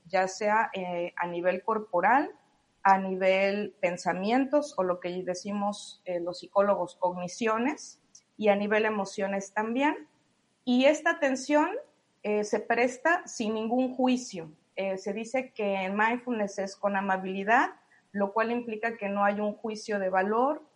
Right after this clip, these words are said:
o no hay una crítica a eso que se observa. Em, es, esa sería como la definición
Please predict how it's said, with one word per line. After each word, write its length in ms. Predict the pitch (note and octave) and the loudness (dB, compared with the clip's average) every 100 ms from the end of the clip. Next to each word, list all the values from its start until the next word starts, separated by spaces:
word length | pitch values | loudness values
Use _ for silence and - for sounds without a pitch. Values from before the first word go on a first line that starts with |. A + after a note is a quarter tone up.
| _ _ _ | _ _ _
o 100 | G#3 | 0
no 120 | G#3 G#3+ | 2 2
hay 140 | G#3+ | 2
una 260 | G#3+ G3+ - | 0 -2 -2
crítica 720 | B3+ B3+ B3+ G#3 - D3+ - | 0 0 -4 -10 -4 -4 2
a 160 | F3+ F#3 | 4 4
eso 320 | G3 A3 G#3+ | 2 -6 -8
que 120 | F3+ | -8
se 120 | - | -8
observa. 600 | E3 - F#3 E3+ D#3+ D#3 _ _ _ _ _ _ - | -10 -6 -4 -4 -6 -12 _ _ _ _ _ _ -6
Em, 680 | G3 F#3+ F#3+ F#3 F3+ F3 - - | -2 -2 -4 -6 -10 -12 -4 2
es, 240 | B3 - | 2 2
esa 240 | C#4+ E4 D#4 | -2 0 0
sería 500 | A#3+ A3+ B3 A#3+ A#3+ | 0 2 4 4 2
como 180 | G#3 G3+ | -4 0
la 160 | G3 | 2
definición 1120 | F#3+ G3 G3+ G3 F#3+ - A#3 A#3+ B3 B3+ B3+ | 0 -4 -8 -8 -8 -8 -2 0 0 0 -2